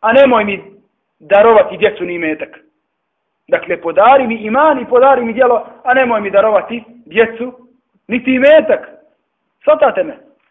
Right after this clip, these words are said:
Jer je čovjek vidio, dakle, još kada govorimo o tabinu koji je živio u tom vremenu, subhanallah,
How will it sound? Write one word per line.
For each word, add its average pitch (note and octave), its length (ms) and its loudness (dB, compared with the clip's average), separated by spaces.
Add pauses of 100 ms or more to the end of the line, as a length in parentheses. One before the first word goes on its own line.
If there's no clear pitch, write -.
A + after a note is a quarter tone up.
(500)
Jer F#3 220 -6
je F#3+ 140 -4
čovjek A#3+ 360 -2
vidio, A3+ 300 -2 (340)
dakle, A3+ 260 -2
još A3+ 220 -2
kada A3+ 200 0
govorimo G#3+ 400 -4
o F#3 40 -6
tabinu G3 580 -4
koji G3 140 -6
je F3+ 80 -4
živio A3+ 320 -8
u F#3 40 -6
tom A3 220 -2
vremenu, G3 340 -4 (880)
subhanallah, G3+ 520 -4